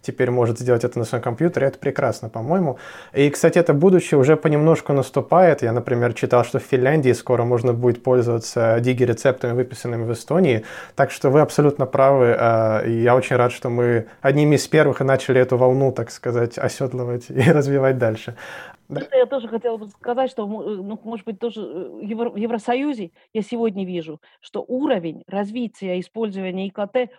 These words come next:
Speaker 2: очень, ну, н-, неравный.
Speaker 1: <laughs>
Speaker 2: Есть государства, действительно, как Эстония, Финляндия, есть некоторые государства, где,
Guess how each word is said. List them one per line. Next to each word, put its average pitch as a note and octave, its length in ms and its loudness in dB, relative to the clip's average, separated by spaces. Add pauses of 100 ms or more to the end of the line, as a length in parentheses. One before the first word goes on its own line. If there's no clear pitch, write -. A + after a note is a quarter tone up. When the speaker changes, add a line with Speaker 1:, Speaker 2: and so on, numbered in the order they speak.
(160)
Speaker 2:
очень, G#3 680 -4
ну, A3 320 -10
н-, G#3+ 640 -6
неравный. F#3 720 0 (180)
Speaker 1:
<laughs> B2+ 520 -10 (100)
Speaker 2:
Есть A#3 240 -6
государства, A#3 560 -4
действительно, G#3+ 380 -8
как G3 160 -12
Эстония, G#3 380 -6
Финляндия, A3 600 -4 (320)
есть G#3+ 220 -4
некоторые G#3+ 440 -6
государства, G3 840 -8
где, G3+ 420 -6